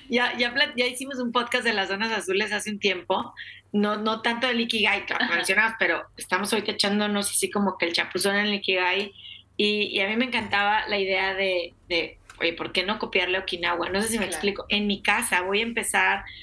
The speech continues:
Speaker 1: con todos estos principios de las zonas azules y, y el propósito en la vida, el Ikigai, es uno de ellos. Entonces, sí digo, si no me he puesto a pensar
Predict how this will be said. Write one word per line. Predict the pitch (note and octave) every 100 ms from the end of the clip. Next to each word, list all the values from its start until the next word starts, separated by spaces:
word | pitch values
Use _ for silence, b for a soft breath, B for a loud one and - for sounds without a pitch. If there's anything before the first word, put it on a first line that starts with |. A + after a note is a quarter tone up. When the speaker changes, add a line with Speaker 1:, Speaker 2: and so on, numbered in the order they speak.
| B -
Speaker 1:
con | G#3 G#3
todos | A3 A#3
estos | A#3 A#3+
principios | A#3 G3 F#3+ G3+ G#3 G#3
de | G3+
las | - F3+
zonas | G3 G#3+
azules | G#3+ F#3+ G3 F#3+ G3 G3
y, | F#3+ F3 B B B -
y | G#3 A3+ - -
el | A3+ A3+
propósito | A#3 A#3 B3+ C4+
en | C4
la | C4
vida, | B3+ A#3+
el |
Ikigai, | A3+ A3 G#3+ A3 A3 A#3
es | A3+ A3+
uno | A#3+
de | B3+ B3+ D4
ellos. | D#4 B3 F3 -
Entonces, | - G3+ A3 B3+ - B B B
sí | - B3+ C4
digo, | B3 A#3
si | - G#3+
no | G#3+ G#3+ A3+
me | A#3+ D4+
he | -
puesto | B3+ B3 C4
a | B3
pensar | G3 F3+ F3+ -